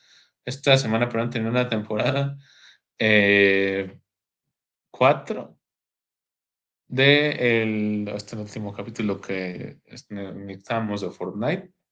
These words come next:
y en el que le llamaban Fortnite Fracture.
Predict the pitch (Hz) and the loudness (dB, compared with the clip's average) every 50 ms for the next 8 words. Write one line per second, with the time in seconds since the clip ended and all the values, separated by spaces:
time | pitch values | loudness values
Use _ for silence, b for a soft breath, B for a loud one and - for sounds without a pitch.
0 | _ _ _ _ _ _ _ _ _ _ _ _ _ _ _ _ _ - 123 120 | _ _ _ _ _ _ _ _ _ _ _ _ _ _ _ _ _ -4 -2 0
1 | 120 117 117 113 110 107 104 107 - 107 101 101 101 98 98 95 98 98 101 104 | 0 2 2 2 2 0 -2 -4 -6 -6 -6 -4 -4 -4 -4 -4 -4 -4 -2 -2
2 | 104 104 104 104 104 - - 101 98 101 98 101 101 - - - 120 123 123 - | -2 -2 -2 -4 -6 -6 -6 -6 -4 -4 -4 -6 -6 -6 -2 0 0 0 0 -4
3 | - 202 196 | -8 -12 -12